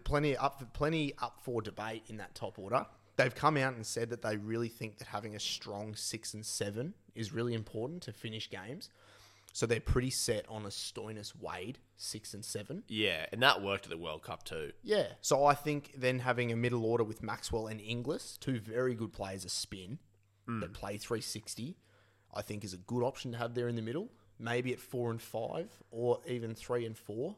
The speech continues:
Speaker 1: whatever.
Speaker 2: So you really don't see Smudge fitting in, do you?
Speaker 1: I don't know. Uh,
Speaker 2: So Bison
Speaker 1: really
Speaker 2: has
Speaker 1: don't.
Speaker 2: to be, Bison has to be three in my opinion.
Speaker 1: Yep, sorry. So Maxwell play, uh, sorry,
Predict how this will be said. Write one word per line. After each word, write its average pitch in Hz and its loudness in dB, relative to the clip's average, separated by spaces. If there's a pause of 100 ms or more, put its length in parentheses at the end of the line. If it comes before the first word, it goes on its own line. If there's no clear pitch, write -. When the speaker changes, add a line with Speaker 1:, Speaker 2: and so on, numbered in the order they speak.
Speaker 1:
whatever. 123 0
Speaker 2:
So - -8
you 110 2
really 120 6
don't 110 4
see 101 -2
Smudge 95 -2
fitting - -6
in, 90 -4
do 92 -2
you? 92 0 (760)
Speaker 1:
I 131 2 (120)
don't 123 0
know. 131 4 (720)
Uh, 117 4 (880)
Speaker 2:
So 127 0
Bison 135 12
Speaker 1:
really 131 10
Speaker 2:
has 120 10
Speaker 1:
don't. 120 12
Speaker 2:
to 113 6
be, 113 4 (120)
Bison 147 10
has 104 4
to - -8
be 98 0
three 87 -4
in 85 -6
my 82 -4
opinion. 80 -8
Speaker 1:
Yep, 117 -4
sorry. 113 0
So 113 2
Maxwell 120 4
play, 107 2
uh, 110 4
sorry, 92 -6